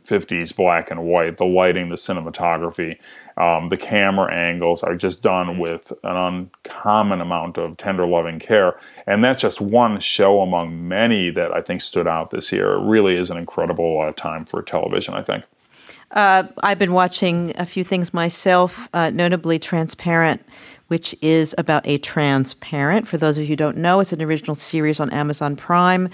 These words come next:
Speaker 2: starring Jeffrey Tambor. An amazing cast. Gabby Hoffman is in it, uh, who played the child, little girl child in, um, uh, Sleepless in Seattle. I don't know if you remember this. This was, like, her first role.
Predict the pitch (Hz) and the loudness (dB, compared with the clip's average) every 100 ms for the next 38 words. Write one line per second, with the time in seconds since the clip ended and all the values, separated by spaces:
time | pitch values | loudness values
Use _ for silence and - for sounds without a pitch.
0 | - - - - 156 151 151 147 143 - | -10 -18 -8 0 2 2 -2 -2 -4 -2
1 | 160 165 160 147 156 165 175 196 196 175 | 2 2 4 2 2 0 2 4 4 2
2 | 151 165 165 160 - 151 147 151 190 180 | -4 2 2 2 2 0 0 -2 2 2
3 | - 170 165 - 156 151 - - - - | 2 -2 -2 -4 -6 -6 -8 -14 -20 -20
4 | _ - 151 143 139 139 135 - - 156 | _ -6 -4 -2 -2 -2 -6 -10 -8 -8
5 | - - 190 170 135 _ - - 160 165 | -6 -2 -2 -2 -6 _ -10 0 4 4
6 | 156 139 151 202 208 180 170 165 156 - | 4 0 0 0 0 0 0 2 0 0
7 | 151 147 156 139 131 - - 135 135 135 | 0 2 2 0 -4 -6 -4 0 0 0
8 | 131 127 127 123 - - - 143 131 - | 2 2 0 -4 -12 -12 -4 0 0 0
9 | 175 175 160 151 - 143 143 127 110 - | 0 2 0 -2 0 2 2 2 -2 -6
10 | 156 170 151 151 139 143 139 135 - 165 | -4 -2 -2 -4 -2 -2 -4 -6 -8 -10
11 | - 196 - 233 - 170 170 147 151 139 | -4 -2 2 0 4 2 2 2 4 6
12 | 127 123 | 4 0